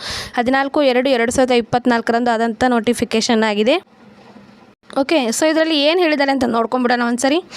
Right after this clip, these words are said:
ನೋಡಿ, ಕರ್ನಾಟಕ ಶಿಕ್ಷಕರ ಅರ್ಹತಾ ಪರೀಕ್ಷೆ ಎರಡು ಸಾವಿರದ ಇಪ್ಪತ್ನಾಲ್ಕನ್ನು ನಡೆಸುವ,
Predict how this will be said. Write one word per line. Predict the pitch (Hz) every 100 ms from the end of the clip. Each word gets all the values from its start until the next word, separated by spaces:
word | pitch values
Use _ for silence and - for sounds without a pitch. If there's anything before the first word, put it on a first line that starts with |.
| - - -
ನೋಡಿ, | 294 294 349 415 -
ಕರ್ನಾಟಕ | 262 277 294 339 330
ಶಿಕ್ಷಕರ | 285 - - 285
ಅರ್ಹತಾ | 262 254 254 269
ಪರೀಕ್ಷೆ | 262 247 311
ಎರಡು | 254 254
ಸಾವಿರದ | 277 277 269
ಇಪ್ಪತ್ನಾಲ್ಕನ್ನು | 254 - 247 254 233 247 285
ನಡೆಸುವ, | 254 233 247 254